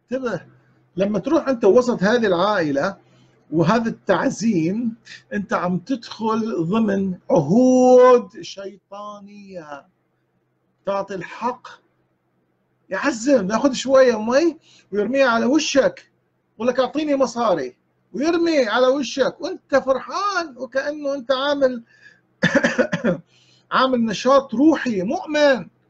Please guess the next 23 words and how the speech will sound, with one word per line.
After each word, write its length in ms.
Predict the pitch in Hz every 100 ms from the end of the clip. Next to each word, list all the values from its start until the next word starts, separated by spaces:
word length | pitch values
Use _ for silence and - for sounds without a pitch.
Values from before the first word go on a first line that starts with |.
| _ _ 294
قل 60 |
لي: 80 | 330
"لا، 160 | 381 415
لا، 120 | 311
هذا 100 | 302
تعزيم، 560 | 277 254 240 339 311 233 _ -
هذول 280 | 240 330
عندهم 360 | 269 294 277 233
تسلومة"، 840 | 262 - - 277 320 311 240 135 - _
سموه 320 | - 214 247
تسلومة. 680 | 247 214 - 240 285 220 117 _
شو 160 | - 233
كلمة 300 | 277 294 277 -
تسلومة؟ 640 | - - 226 285 233 131 _ -
شو 120 | 339
تسلومة؟ 720 | 359 - - 269 247 165 117 - _ -
يعني 260 | 190 220
تسلم 640 | - - 330 359 302 226 170
من 320 | 170 254 277
الآباء 720 | 240 214 190 254 208 269 285
وتسلم 500 | 185 - 269 262 196
من 240 | 175 269 262
الأجداد 720 | 208 175 143 160 190 277